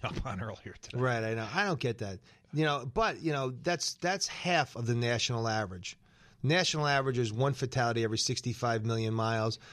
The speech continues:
Speaker 2: Tesla's was their first in a hundred thirty million miles.
Speaker 1: You know, and, and I thought, "Wow, that's a lot of mi-, m-, miles to drive with only one fatality."
Speaker 2: And it was.
Speaker 1: But then I started to think of how many miles I've driven in my life, and I've probably driven them close to a million miles,
Speaker 2: I would think.
Speaker 1: maybe more.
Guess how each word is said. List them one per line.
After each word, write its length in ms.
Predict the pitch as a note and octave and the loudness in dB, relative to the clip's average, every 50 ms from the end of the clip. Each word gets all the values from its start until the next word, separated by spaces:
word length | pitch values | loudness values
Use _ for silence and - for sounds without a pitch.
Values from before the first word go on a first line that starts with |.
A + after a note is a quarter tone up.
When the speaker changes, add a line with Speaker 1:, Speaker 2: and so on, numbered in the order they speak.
| - - - - | -20 -20 -12 0
Speaker 2:
Tesla's 440 | - D3+ D3 C#3+ - - C#3 A#2+ G#2 | 2 4 4 4 4 4 4 2 2
was 200 | A2 A#2 A2 G2+ | 2 0 2 2
their 100 | A2+ A2 | 2 0
first 420 | G#2 - - B2 A#2+ A2+ - - | 0 0 2 2 4 4 2 0
in 80 | A#2 A2 | -2 -2
a 40 | G#2 | 0
hundred 340 | - B2 B2+ B2 A2+ A2 - | 2 2 4 4 2 0 0
thirty 320 | - B2+ A#2 A2+ A2+ A2 | 2 2 2 4 4 2
million 320 | G#2+ G#2 G2 G2 F#2+ F#2+ | 0 0 -2 -2 -2 -2
miles. 480 | F#2+ F#2 F#2 F#2 F2+ F2+ F#2+ - - - - - | -2 -4 -4 -6 -6 -8 -8 -8 -8 -8 0 2
Speaker 1:
You 80 | F#3 | 4
know, 140 | G3+ G#3 G3+ | 6 6 4
and, 80 | F#3+ E3+ | 4 2
and 240 | D#3+ E3 F3 F#3 | 4 4 6 6
I 100 | F#3 F#3 | 6 4
thought, 300 | E3 - - F#3+ E3 D#3 | 4 2 2 2 2 2
"Wow, 240 | D#3 E3+ F3 F3+ D#3 D3 | 0 -4 -4 -4 -4 -4
that's 220 | D#3 E3 D#3+ - | -2 -2 -2 -4
a 80 | B2+ A2+ | -4 -2
lot 400 | A2+ B2 C#3+ D#3 D#3 D3 C#3+ C3 | -2 -2 -2 0 0 0 0 0
of 80 | A#2 | 0
mi-, 200 | A#2 C3 D3 D3+ - - B2 | 0 0 -2 -4 -2 2 4
m-, 160 | A#2+ A#2+ - - - | 4 4 2 0 0
miles 520 | A#2 A#2 B2+ D3 E3 D#3+ C3+ A2 G#2+ - | 2 4 4 4 4 4 4 4 2 0
to 120 | - A2+ G#2 | 0 0 0
drive 460 | F2+ - A#2+ B2 B2+ B2+ B2 A2 G#2 | 2 2 2 4 6 6 4 4 2
with 100 | G2+ G#2 | 2 2
only 220 | A2+ A2 G#2 G#2 | 2 2 2 2
one 240 | G#2 A2 A#2+ A#2 A2 | 4 4 2 2 2
fatality." 460 | - A2+ G#2 - - C#3+ C#3+ C#3 C#3 | 2 0 0 2 2 4 6 8 8
Speaker 2:
And 40 | C#3 | 10
it 60 | C#3 E3+ | 10 10
was. 240 | F#3 D#3+ A#2 - | 8 8 6 6
Speaker 1:
But 120 | - D3 D3 | 4 8 8
then 120 | G#3+ A3 | 10 10
I 60 | A#3 | 10
started 300 | G#3 - - G#3+ G3 F3+ | 8 8 6 6 6 6
to 80 | D#3 D3 - | 4 4 6
think 200 | - E3 D3+ - | 6 4 4 4
of 80 | B2+ - | 2 2
how 100 | - C#3+ | 2 2
many 180 | C#3 C3+ C3 | 2 2 2
miles 360 | B2+ B2 B2 B2 A#2+ A#2 G#2+ A#2+ | 4 4 4 4 4 2 2 4
I've 180 | A#2 D#3+ D#3+ | 2 2 2
driven 320 | - - G#2 G2 G2 G#2 G2+ | 2 0 -2 0 0 0 0
in 80 | F#2+ | 2
my 200 | G2+ A#2+ D#3 F3+ | 2 2 2 2
life, 260 | D#3 A2+ G#2+ A2+ - | 2 2 0 0 -2
and 80 | D#3 E3+ | -2 -2
I've 140 | F3+ F3 - | -2 -2 -2
probably 240 | - F#3 F#3 E3 B2+ | 0 0 2 2 2
driven 300 | F#2 G#2 C3 D#3 F3+ D3 | 6 6 6 6 6 4
them 160 | F#2+ F2 - - - | 2 0 -4 -8 -6
close 220 | - - A2+ G#2+ - | 0 2 2 2 4
to 100 | A2+ G2+ | 2 2
a 20 | |
million 340 | G2 G2+ G2+ G2 F#2+ F2+ F2+ | 2 2 2 2 0 0 0
miles, 140 | G#2 C3 - | 0 2 2
Speaker 2:
I 160 | C#3 C#3+ D3 | 4 4 4
would 100 | C#3 B2+ | 4 4
think. 260 | - C3+ A#2+ A2+ G#2 | 4 4 4 4 4
Speaker 1:
maybe 80 | G#2 F#2+ G2 | 4 2 2
more. 360 | A#2+ E3 F3 - - G#2+ | 2 4 2 2 0 -2